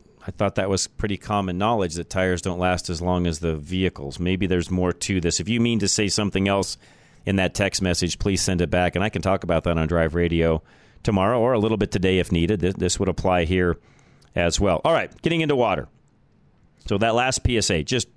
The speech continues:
be really careful. And, and the reason why I said that is it never fails. Every time I look at social media, and I'm not joking, every time,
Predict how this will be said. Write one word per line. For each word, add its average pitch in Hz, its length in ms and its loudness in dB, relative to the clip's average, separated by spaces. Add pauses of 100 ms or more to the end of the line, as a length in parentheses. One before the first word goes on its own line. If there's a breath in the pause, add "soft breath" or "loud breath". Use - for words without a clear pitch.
be 170 160 0
really 143 320 2
careful. 117 560 0 (460 soft breath)
And, 123 100 -2
and 131 240 0 (340 soft breath)
the - 80 -2
reason 156 280 0
why 135 120 2
I 120 40 2
said 135 260 0
that 110 140 2
is 107 100 2
it 117 80 -2
never 151 220 0
fails. 107 320 0
Every 143 140 0
time 139 200 0
I 123 60 2
look 120 180 0
at 101 60 0
social 107 280 0
media, 87 260 2
and 92 60 -2
I'm 110 100 2
not 107 200 -2
joking, 101 400 -2
every 107 400 0
time, 82 400 0